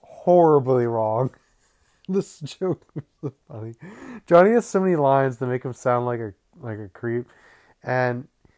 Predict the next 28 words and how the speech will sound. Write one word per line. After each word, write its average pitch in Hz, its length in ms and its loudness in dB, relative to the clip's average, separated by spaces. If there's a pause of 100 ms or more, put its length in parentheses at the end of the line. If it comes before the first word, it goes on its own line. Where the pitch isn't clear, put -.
(300)
you 139 100 -2
know, 170 140 4
it 175 60 2
just 214 180 -4
made 202 180 2
me 165 140 -2
laugh 123 280 2
a 120 40 0
lot, 120 300 4
and 117 220 -8
Johnny's 214 320 0
jokes 135 320 -2
are 123 100 -4
just 117 260 -14
still, 113 460 -4 (280)
you 175 80 -4
know, 196 120 2
they're 247 140 -2
just 226 240 -6
still 151 160 2
the 123 120 -4
best, 101 520 -10
you 131 120 -8
know? 147 480 -2
Uh, 131 420 4
he 156 200 -4
really 208 280 0
nails, 131 580 0